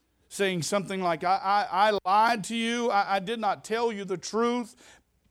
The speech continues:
Please, brother, please, sister, forgive me for being dishonest." Or maybe stretching the truth, or, or telling a little white lie.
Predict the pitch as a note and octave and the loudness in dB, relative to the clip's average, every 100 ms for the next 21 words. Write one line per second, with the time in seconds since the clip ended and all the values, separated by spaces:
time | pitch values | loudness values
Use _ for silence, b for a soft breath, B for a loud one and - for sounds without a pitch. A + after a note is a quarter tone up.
0 | _ - A#3 C4 B3 G#3+ D#3+ E3+ G3 E3 | _ -6 0 2 0 -2 -6 -6 -4 -4
1 | C3+ D3 G3+ C4 C4 A3+ - F#3+ - E3+ | -8 -8 -4 0 0 -2 -6 -10 -12 -12
2 | F#3 D#3+ G3 G3 E3+ C3+ B B - D#3+ | -10 -4 -2 -2 -4 -10 B B -12 -10
3 | D#3+ D#3 C#3+ C3+ - G#2+ G#2 F2 - _ | -8 -8 -8 -10 -10 -12 -14 -20 -20 _
4 | _ _ _ _ _ _ _ _ _ _ | _ _ _ _ _ _ _ _ _ _
5 | D#3+ C#3+ C#3 B2+ - B2+ A#2+ - A2 F#2+ | -10 -8 -6 -10 -12 -12 -12 -14 -16 -18
6 | F2+ - - - - _ _ _ _ _ | -20 -18 -18 -18 -20 _ _ _ _ _
7 | _ _ _ _ F3+ - _ F3 C#3+ - | _ _ _ _ -18 -18 _ -12 -12 -8
8 | F3 D#3+ C#3+ B2+ C#3+ C#3+ A#2 G#2+ - A#2+ | -8 -6 -8 -8 -8 -6 -6 -8 -8 -8
9 | A2 - _ - G2+ E2+ - | -8 -12 _ -12 -10 -10 -14